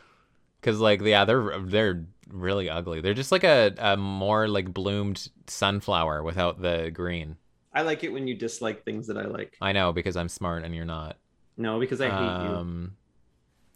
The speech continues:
Speaker 1: oh, the camellia is kinda cute. I kinda like that. Um, oh, <gasps> oh, daffodil. I do not like daffodils.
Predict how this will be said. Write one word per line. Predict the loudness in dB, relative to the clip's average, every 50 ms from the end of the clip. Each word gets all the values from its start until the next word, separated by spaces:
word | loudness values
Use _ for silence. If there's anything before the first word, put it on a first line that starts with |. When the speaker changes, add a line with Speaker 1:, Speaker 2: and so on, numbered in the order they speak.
| 2
Speaker 1:
oh, | 6 6 8
the | 8
camellia | 6 6 6 6 6 6 6 4 4
is | 2 2
kinda | 2 0 0 0
cute. | 0 0 0 2 2 2 2 0
I | 0
kinda | 0 0 0 0
like | 0 -2 -2 -4 -4
that. | -4 -4 -4 -4 -6 -10 _ _ _ _ _ _ 4
Um, | 6 8 8 8 6 4 2 0 -4 -4 -6 -10 _ _ _ _ _ _ _ _ -18 0 6
oh, | 10 10 10 10 8 6
<gasps> | 2 -2 0 2 2 2 2 0 0 4
oh, | 6 8 8 8 8 6 2 -4 _ _ _ _ _ _ _ _ _ _ _ _ -4
daffodil. | 2 4 4 6 4 2 0 -2 -2 -2 -4 -4 -10 -14 _ _ _ _ _ _ _ _ _ _ _ _ _ _ -4
I | -2 -2
do | 0 0
not | 2 2 2 2
like | 0 -2
daffodils. | -4 -4 -4 -4 -4 -4 -6 -6 -6 -6 -10 -14 -20